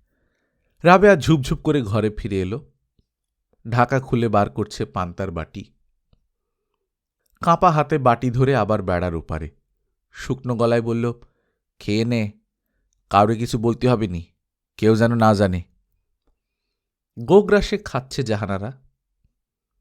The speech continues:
পলকে বাটি চেটে পুটে সাফ। শূন্য বাটি হাতে ফিরতে ফিরতে টনক নড়ল রাবেয়ার। ঝোঁকের মাথায় এ কি করে বসল?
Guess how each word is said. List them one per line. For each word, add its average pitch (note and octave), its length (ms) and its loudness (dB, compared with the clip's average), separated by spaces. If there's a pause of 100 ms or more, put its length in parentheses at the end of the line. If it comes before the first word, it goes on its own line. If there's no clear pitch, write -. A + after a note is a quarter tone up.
(180)
পলকে C3 400 0
বাটি G#2+ 360 -4
চেটে G#2 340 -8
পুটে - 320 -10
সাফ। E2 340 -10 (2000)
শূন্য B3 360 -4
বাটি F3+ 360 0
হাতে F3 240 -4
ফিরতে D3 400 -6
ফিরতে C#3+ 340 -6
টনক A2+ 460 -6
নড়ল A2 260 -4
রাবেয়ার। D#2+ 380 -6 (1300)
ঝোঁকের D#3 400 0
মাথায় F3+ 340 -4
এ C3+ 240 -10
কি D#3+ 120 -10
করে E3+ 260 -4
বসল? F#2+ 440 -10